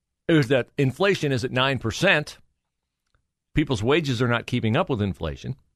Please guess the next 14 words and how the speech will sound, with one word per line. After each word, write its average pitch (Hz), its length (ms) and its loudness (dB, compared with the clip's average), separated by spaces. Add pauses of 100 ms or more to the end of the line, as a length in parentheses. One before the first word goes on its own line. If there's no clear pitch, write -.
(1040)
and 190 300 2
that 117 260 2 (2250)
people 113 240 2
are 104 60 2
nervous 95 340 -2
about 107 220 -2
the 107 80 -8
future 147 340 -4
of 120 80 -6
the 123 60 -6
country, 196 280 -4
not 123 200 0
just 311 200 -2
economically, 311 680 -2